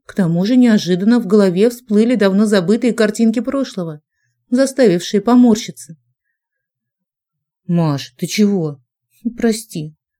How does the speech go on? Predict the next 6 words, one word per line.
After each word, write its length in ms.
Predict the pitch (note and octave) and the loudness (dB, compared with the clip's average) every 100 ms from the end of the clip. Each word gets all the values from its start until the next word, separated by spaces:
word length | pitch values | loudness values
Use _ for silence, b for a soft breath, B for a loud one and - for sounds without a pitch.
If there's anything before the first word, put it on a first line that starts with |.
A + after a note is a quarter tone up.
| _ _ _ | _ _ _
Катер 360 | - G#3+ A#3+ D#4+ | -6 0 2 4
не 100 | C4 | 4
ответил, 560 | G#3 F3+ F3+ G3 G#3+ G#3+ | 2 0 -2 0 -2 -2
просто 340 | A3+ B3+ B3+ | -2 0 2
лёг 200 | G3 F3+ | 0 0
рядышком, 600 | F3+ E3 G#3 - A3 G#3 | -2 -2 -4 -4 -6 -6